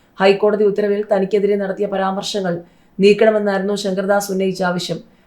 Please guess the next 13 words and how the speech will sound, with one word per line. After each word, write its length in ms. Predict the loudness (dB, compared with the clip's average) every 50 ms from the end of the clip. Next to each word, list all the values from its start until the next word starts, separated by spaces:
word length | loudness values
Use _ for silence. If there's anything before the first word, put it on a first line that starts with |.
| _ _ 2
"പ്രായത്തിന്റെ 440 | 6 6 6 6 6 4 2 2 4
കാര്യത്തിൽ 340 | 4 4 2 2 2 0
മാത്രമാണ് 640 | 0 0 0 0 0 0 0 0 2 0 0 0 -2
നിങ്ങളോട് 360 | -2 -2 0 0 0 0 0
അനുഭാവമുള്ളത്, 640 | 0 -2 -2 -2 -4 -4 -4 -4 -4 -4 -4 -4 -6 -8 -8 -4
മെറിറ്റും 380 | 0 0 0 0 0 -2 -2 0
പരിഗണിക്കും. 480 | 0 -2 0 -2 -4 -4 -4 -8 -12 -14 -16 _ _ -4 -2
അതിന് 240 | -2 0 0 -2 -4 -6 -14 -20 _ _ _ _ _ -2 2
ജാമ്യാപേക്ഷയുമായി 800 | 4 6 6 6 4 0 0 -2 -4 -4 -2 -2 0 0 0 2
ബന്ധപ്പെട്ട 440 | 0 0 0 0 -2 -2 0 -2
കോടതിയെ 420 | -2 0 0 -2 -2 0 0 0 -2
സമീപിക്കാമെന്ന്" 720 | -2 -4 -4 -2 0 0 0 0 0 0 0 0 -2 -4
വ്യക്തമാക്കിയാണ് 760 | -4 -6 -6 -6 -4 -4 -4 -4 -4 -4 -4 -4 -2 -4 -6